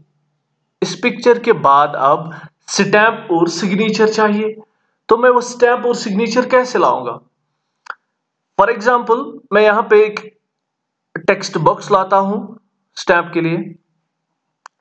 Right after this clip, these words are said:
मैं यहाँ पे छोटा सा एक टेक्स्ट box बनाऊंगा। For example, मैंने यूनिक, unique sunrise नाम का ये मतलब I card बनाया है, तो जाहिर है कि, अ, unique sunrise वाले ही इस पे sign करेंगे। मैं unique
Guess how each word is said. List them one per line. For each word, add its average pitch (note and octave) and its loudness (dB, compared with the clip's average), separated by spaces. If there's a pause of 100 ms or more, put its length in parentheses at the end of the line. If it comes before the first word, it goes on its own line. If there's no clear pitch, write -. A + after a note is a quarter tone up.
मैं D#3 4
यहाँ D#3+ 2
पे E3 -4
छोटा F#3 0
सा F#3+ 0
एक E3+ -2
टेक्स्ट D#3+ -4
box C3 -4
बनाऊंगा। B2 0 (420)
For D3 0
example, E3+ 0
मैंने F3+ 0
यूनिक, F3 0 (260)
unique E3+ 0
sunrise D3+ 0
नाम D#3 0
का D3+ -2
ये C#3+ 0
मतलब B2+ 0
I B2+ 2
card C#3+ -2
बनाया C#3+ 0
है, D#3 -10 (360)
तो D3 -2
जाहिर D#3+ 0
है F3 2
कि, F3 -8
अ, D3+ 2
unique D#3 0
sunrise C#3+ 0
वाले D3+ 2
ही D#3 -2
इस D#3 -6
पे D#3 -6
sign D3 -2
करेंगे। D3+ 0 (560)
मैं C#3+ 0
unique C#3+ -2